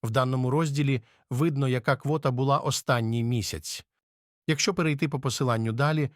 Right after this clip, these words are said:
то відкривається детальна інформація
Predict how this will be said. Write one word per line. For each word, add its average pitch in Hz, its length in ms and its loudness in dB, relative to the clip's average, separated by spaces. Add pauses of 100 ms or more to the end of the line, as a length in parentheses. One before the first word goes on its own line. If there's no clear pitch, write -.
(320)
то 156 80 -2
відкривається 165 720 -2
детальна 135 440 0
інформація 107 760 -2